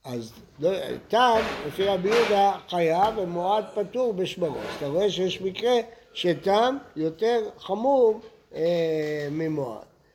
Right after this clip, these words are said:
אז זה, זה הדין. טוב, אז עכשיו, מה יצא לנו? אז מה המחלוקת בין רבי מאיר ורבי יהודה? אם הוא מקים את ה-, זה מקרה מיוחד, הוא מקים מקרה מיוחד. מה, מתי נשארה המחלוקת? רק בנושא אחד, פחת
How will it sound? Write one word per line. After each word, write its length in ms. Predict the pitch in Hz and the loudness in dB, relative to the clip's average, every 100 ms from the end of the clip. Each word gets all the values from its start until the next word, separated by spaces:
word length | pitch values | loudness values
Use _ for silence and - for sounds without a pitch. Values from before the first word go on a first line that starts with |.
| - _ | -20 _
אז 180 | 127 139 | -10 -8
זה, 220 | 165 226 240 233 220 208 196 180 165 170 160 | -2 0 0 -2 -2 -2 -2 -2 -4 -10 -10
זה 180 | 175 185 | -2 -2
הדין. 200 | 147 131 - - _ | -2 -6 -16 -20 _
טוב, 240 | 247 254 - - | 4 4 0 -10
אז 140 | 156 | -8
עכשיו, 340 | 170 - 233 220 - - _ | -8 -6 -4 -4 -6 -20 _
מה 280 | 160 202 208 | -6 0 0
יצא 240 | 180 185 | 0 -2
לנו? 380 | 160 139 123 127 123 | -4 -6 -12 -14 -14
אז 100 | 131 | -8
מה 160 | 180 | -2
המחלוקת 540 | 214 214 - 226 226 196 156 | -2 -2 -2 -2 -2 -6 -6
בין 120 | 156 | -6
רבי 140 | 156 | -2
מאיר 160 | 175 185 | -2 -2
ורבי 240 | 190 190 220 | -2 -2 0
יהודה? 260 | 220 180 - - _ _ _ - | 0 -2 -10 -20 _ _ _ -8
אם 100 | 151 | 2
הוא 120 | 208 214 | 2 4
מקים 340 | 185 196 185 | 0 0 0
את 140 | 170 | -2
ה-, 200 | 170 160 | -4 -4
זה 140 | 143 170 | -2 -4
מקרה 280 | 147 143 160 | -4 -8 -8
מיוחד, 460 | 147 135 127 151 165 | -6 -8 -8 -6 -4
הוא 120 | 156 | -4
מקים 320 | 156 151 165 147 | -6 -6 -6 -6
מקרה 240 | 135 151 | -6 -6
מיוחד. 240 | 139 123 120 | -6 -8 -10
מה, 140 | 127 143 | -10 -10
מתי 320 | 131 139 180 196 | -10 -6 -2 -2
נשארה 340 | 180 170 170 | -2 -2 -2
המחלוקת? 560 | 160 143 135 147 214 214 - - | -2 -4 -6 -6 -4 -6 -6 -6
רק 280 | 170 214 226 190 | 0 2 0 -4
בנושא 500 | 180 165 147 156 139 | -6 -4 -6 -6 -6
אחד, 340 | 120 139 175 226 - - - - | -8 -6 -6 -6 -12 -20 -20 -14
פחת 320 | - 208 | 0 0